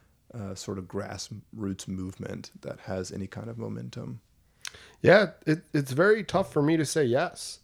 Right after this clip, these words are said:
Speaker 2: I mean, I think if people go to the Clarion Content website right now, they'll see we're as inactive as we've been in, you know, years, maybe since the beginning, and very much that's financial. You know, we, we moved to a model at some point, probably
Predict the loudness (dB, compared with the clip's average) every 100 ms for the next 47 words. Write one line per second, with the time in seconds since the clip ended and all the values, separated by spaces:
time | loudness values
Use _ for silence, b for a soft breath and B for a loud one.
0 | 0 2 4 2 0 -2 -2 2 4 6
1 | 6 6 4 4 6 4 2 0 -2 0
2 | 0 2 0 0 0 2 2 2 2 2
3 | 0 B B B 6 6 8 4 6 8
4 | 8 8 6 -4 _ 4 6 8 4 4
5 | 2 4 0 2 0 6 6 6 4 2
6 | 0 -8 _ 0 4 6 6 2 -4 -4
7 | 4 6 6 4 2 2 4 2 -2 -6
8 | -4 -2 4 6 6 4 0 B B B
9 | _ 2 4 6 8 8 6 2 2 2
10 | 2 0 0 2 0 -2 -4 -8 -14 b
11 | b b 6 8 8 6 4 0 0 2
12 | 4 4 2 0 2 6 6 8 6 4
13 | 0 -2 -2 -2 0 0 0 0 0 0